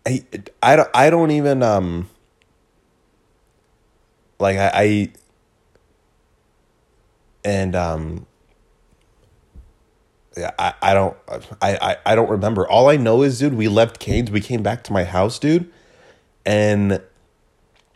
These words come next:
Sam Valdez was like, dude. And, and, and he, and he knew, too. He, he was so, like, such a true homie about it. He was like, "Dude, look,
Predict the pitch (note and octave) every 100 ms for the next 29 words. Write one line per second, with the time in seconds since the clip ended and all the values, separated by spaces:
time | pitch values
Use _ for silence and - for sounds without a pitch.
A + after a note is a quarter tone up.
0 | _ - - B2+ D#3+ D3+ C3 A#2+ C3 A2+
1 | G#2 G2+ F#2 - - _ _ - G#2+ G2
2 | F2 - - _ - F#2 G#2+ A#2+ A#2+ -
3 | _ _ _ _ _ _ _ _ _ -
4 | C3 C3+ B2 C#3 - C3+ B2 F3 - -
5 | - B2+ C3+ E3+ F3+ D#4+ A2+ F2+ - C4
6 | C4 F2+ G2+ F3 F3 G3 G3+ - - F#3+
7 | G3+ G3 E3 C#3 - - G#3+ F#3 - A3
8 | F#3+ F#3 G3+ E3 A#2 A2 A#2 A#2+ A2 G#2+
9 | G2+ A#2 A#2+ G2+ - _ _ _ _ G2+
10 | G#2 -